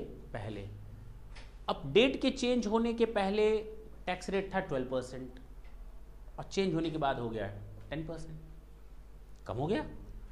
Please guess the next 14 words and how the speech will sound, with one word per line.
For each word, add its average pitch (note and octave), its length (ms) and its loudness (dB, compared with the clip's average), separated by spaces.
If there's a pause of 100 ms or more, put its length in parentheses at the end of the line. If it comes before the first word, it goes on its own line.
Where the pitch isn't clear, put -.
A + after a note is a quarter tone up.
तो C#3+ 60 -6
मैंने F3 180 0
जानबूझकर D3 520 0
invoice B2 340 0
को A#2+ 100 -6
delay G2+ 220 -2
किया, - 340 -8 (3500)
मैंने B2 440 2 (260)
उस D3 200 -6 (120)
change D#3 380 2
को C#3 220 0
हो A#2+ 220 2
जाने D3+ 280 4
दिया, D3 340 0